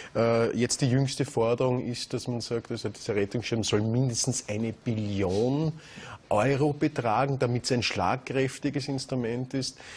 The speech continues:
Speaker 2: Draghi sagt, äh, es ist eigentlich der, am Horizont ein Silberstreifen zu sehen. Wir haben's gut gemacht. Brauchen wir die Billion Rettungsschirm aus Ihrer Sicht?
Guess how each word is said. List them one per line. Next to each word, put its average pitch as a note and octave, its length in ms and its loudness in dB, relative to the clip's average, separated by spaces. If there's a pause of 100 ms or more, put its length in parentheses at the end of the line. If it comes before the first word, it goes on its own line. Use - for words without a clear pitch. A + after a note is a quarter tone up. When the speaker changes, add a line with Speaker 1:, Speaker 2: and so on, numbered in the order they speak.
(280)
Speaker 2:
Draghi A#2 540 2
sagt, C3 540 2
äh, - 20 2 (640)
es B2 240 -4
ist - 280 -6
eigentlich B2+ 440 2
der, A#2+ 160 4
am A#2 600 -2
Horizont A#2+ 540 2
ein A#2 120 2
Silberstreifen C#3 840 -2
zu C3 80 -6
sehen. B2 300 -2
Wir G#2 180 0
haben's B2+ 480 2
gut D#3+ 320 -4
gemacht. E3 540 -4 (1500)
Brauchen A#2 360 2
wir B2+ 80 2
die C3 120 -2
Billion A2 680 -2
Rettungsschirm C#3+ 720 -2
aus D3 140 -4
Ihrer D3 220 0
Sicht? D3 340 -6